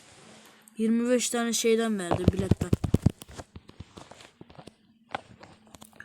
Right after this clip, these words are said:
Bu arada Pro Pass'ın öbüründe ne var? Aşamalı.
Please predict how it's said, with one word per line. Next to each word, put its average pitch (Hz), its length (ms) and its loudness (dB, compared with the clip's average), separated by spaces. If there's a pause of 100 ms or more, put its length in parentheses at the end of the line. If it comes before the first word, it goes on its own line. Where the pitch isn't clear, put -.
(1160)
Bu 226 160 0
arada 311 220 4
Pro 277 300 0
Pass'ın 294 420 -2
öbüründe 254 500 -2
ne 311 100 0
var? 330 200 0 (180)
Aşamalı. 220 1400 0